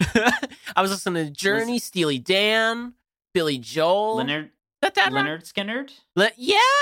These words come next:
Speaker 1: yeah, a little bit. I
Speaker 2: I'm gonna start, I'm gonna start saying it Lynyrd Skynyrd.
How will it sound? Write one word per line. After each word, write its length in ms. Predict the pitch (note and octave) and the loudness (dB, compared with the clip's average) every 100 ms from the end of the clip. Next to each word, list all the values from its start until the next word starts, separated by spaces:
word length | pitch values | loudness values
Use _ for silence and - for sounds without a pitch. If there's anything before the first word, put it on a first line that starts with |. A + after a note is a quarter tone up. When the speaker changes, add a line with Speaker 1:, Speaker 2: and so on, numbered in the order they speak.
| C#5+ - _ | 0 -4 _
Speaker 1:
yeah, 380 | B3+ F4+ F#4+ F#4+ | -2 2 2 0
a 40 | |
little 200 | E4+ G#4+ F4 | -2 -4 0
bit. 440 | E3+ C#3 - _ _ - - | 0 0 -2 _ _ -20 -4
I 220 | - D#4+ G#4 - | 4 4 2 -2
Speaker 2:
I'm 140 | A#3 C#4 | -4 -2
gonna 160 | D4+ | -4
start, 380 | C#4+ - G3 F3+ - | -6 -2 0 0 -2
I'm 140 | C4 | -4
gonna 140 | C#4+ C4 | -6 -8
start 240 | F#3 F3 | -8 -8
saying 240 | - C#3 | -8 -6
it 160 | A#2+ G#2+ | -6 -6
Lynyrd 360 | A2+ A2 G#2 - | -8 -8 -12 -14
Skynyrd. 340 | G2+ F2+ D2 | -16 -16 -18